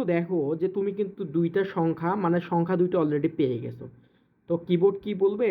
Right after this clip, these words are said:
যে যখন তুমি এই প্রোগ্রামটা রান করবা, তখন বলবে enter your value, তুমি তোমার ভ্যালু দাও। কম্পিউটার তোমার নিজেকে প্রশ্ন, তোমাকেই বলবে যে তুমি ভ্যালু দাও। তুমি যখন ভ্যালু দুইটা দিবা, মনে করো তুমি দুইটা ভ্যালু দিছো, দশ এবং ধরো যে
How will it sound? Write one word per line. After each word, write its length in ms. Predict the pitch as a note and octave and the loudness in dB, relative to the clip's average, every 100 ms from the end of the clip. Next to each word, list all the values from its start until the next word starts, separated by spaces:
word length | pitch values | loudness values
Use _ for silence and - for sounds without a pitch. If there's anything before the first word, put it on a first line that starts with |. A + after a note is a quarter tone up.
| C#3+ | 2
যে 80 | E3 D#3 D#3+ | 0 0 0
যখন 300 | D3+ D#3+ F#3 | -2 -2 -2
তুমি 140 | F#3+ G3 | -4 -2
এই 60 | F#3 | -2
প্রোগ্রামটা 420 | F3 E3+ F3 D#3+ | -2 -2 -2 -2
রান 200 | B2+ C3 | -2 -4
করবা, 320 | D#3+ C3 A#2 E3+ | -2 -2 -2 -4
তখন 240 | E3+ E3 E3+ | -2 0 0
বলবে 200 | E3+ E3+ | 2 2
enter 180 | D3 D#3 E3 | 0 0 0
your 120 | D3+ | 0
value, 220 | E3 E3 B2+ | 0 0 0
তুমি 140 | C#3+ D3+ | -4 -4
তোমার 200 | E3 C#3+ | -4 -4
ভ্যালু 260 | D3+ E3 | -2 -2
দাও। 180 | C#3 A2 A#2+ - _ _ _ _ _ _ - | -2 -6 -10 -18 _ _ _ _ _ _ -4
কম্পিউটার 380 | D3+ F#3 G3 G3 | 0 2 2 2
তোমার 180 | G#3+ G#3+ | 2 4
নিজেকে 380 | E3+ E3 F#3+ A3 | 2 0 -2 -2
প্রশ্ন, 280 | G3 - F#3 | -4 -4 -6
তোমাকেই 460 | - F3+ F#3 F#3+ A#3 | -4 -2 -2 0 0
বলবে 300 | F3+ C3+ D3 | 0 2 0
যে 140 | F3+ G3+ | -2 -4
তুমি 240 | G#3 G3+ G#3 | -2 0 0
ভ্যালু 320 | E3 F3+ G3+ | 0 0 0
দাও। 200 | E3 A2+ A2+ - _ | 0 -4 -6 -16 _
তুমি 120 | F3 | -2
যখন 180 | F3 G3 F#3+ | 0 2 2
ভ্যালু 200 | D#3 E3 | 2 2
দুইটা 220 | E3 F3 | 2 0
দিবা, 200 | D3+ F3 | -2 -2
মনে 300 | F#3+ E3 G3+ | 0 0 0
করো 200 | G#3+ G#3 | 2 2
তুমি 200 | G#3 F#3 | 2 2
দুইটা 220 | E3 D#3+ D#3+ | 2 2 0
ভ্যালু 240 | C#3+ C3+ | 0 -2
দিছো, 300 | C3 B2+ G3 A3 C#3 | -2 -6 -4 -2 -2
দশ 180 | B2+ B2+ | -2 -2
এবং 240 | C3 D3+ C#4 - - _ - _ - | -4 0 0 -2 -8 _ -20 _ 0
ধরো 220 | F3+ G#3 | 6 6
যে 120 | G3 | 6